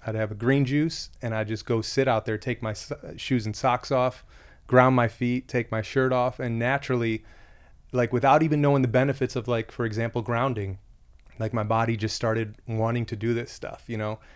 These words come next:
Everything kinda started slowing down, and I started seeing things differently. And, um,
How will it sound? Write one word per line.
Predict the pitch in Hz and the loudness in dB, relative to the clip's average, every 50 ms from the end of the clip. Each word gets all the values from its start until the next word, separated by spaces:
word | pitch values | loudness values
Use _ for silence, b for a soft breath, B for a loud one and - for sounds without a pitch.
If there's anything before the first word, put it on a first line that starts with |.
| B B - | B B -4
Everything | 110 113 113 117 | -2 -2 -2 -2
kinda | 113 - 120 117 113 | -2 -2 -2 -2 -2
started | - - - - - - 117 113 110 - | -2 -6 -10 -10 -4 -2 0 0 -2 -4
slowing | - - 120 113 113 113 110 | -4 -4 -2 -2 0 -2 0
down, | 107 107 107 107 107 | 0 0 0 0 -2
and | 107 107 | -2 -4
I | 104 | -6
started | - - - 117 110 110 110 - | -6 -6 -4 -2 -2 -2 -4 -6
seeing | - - 123 117 113 113 107 | -8 -6 -6 -4 -4 -4 -4
things | - 120 113 110 107 104 - | -4 -4 -4 -4 -6 -8 -6
differently. | - 127 123 - - - - 50 - - 110 - B B B B B B B B B B - | -4 -6 -6 -4 -6 -10 -10 -8 -10 -10 -10 -12 B B B B B B B B B B -6
And, | 127 120 113 110 110 110 104 | -2 0 0 0 0 0 0
um, | 110 107 107 104 104 104 104 104 - | 0 0 0 0 -2 -4 -6 -10 -12